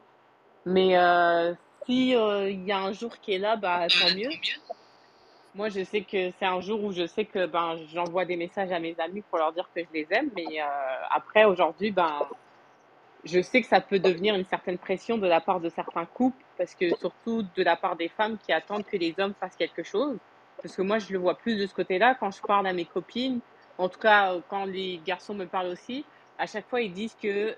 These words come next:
ils, ils ont une certaine pression de la part des femmes qui veulent que ce, qu'il y ait quelque chose ce jour-là.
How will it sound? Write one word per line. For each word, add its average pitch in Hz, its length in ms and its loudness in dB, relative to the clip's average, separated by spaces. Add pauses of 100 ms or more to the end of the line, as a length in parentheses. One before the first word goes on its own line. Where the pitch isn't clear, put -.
(120)
ils, 185 140 -8 (320)
ils 185 420 -6
ont 220 140 0
une 202 100 -2
certaine 196 380 -6
pression 208 360 -6
de 196 100 -4
la 165 140 2
part 190 220 -2
des 175 140 -6
femmes 220 400 -2 (420)
qui 196 160 -6
veulent 202 300 4
que 190 200 0
ce, - 160 -10 (260)
qu'il - 140 -4
y - 40 2
ait - 20 0
quelque 185 220 0
chose 214 340 -2
ce 190 80 0
jour-là. 165 380 -4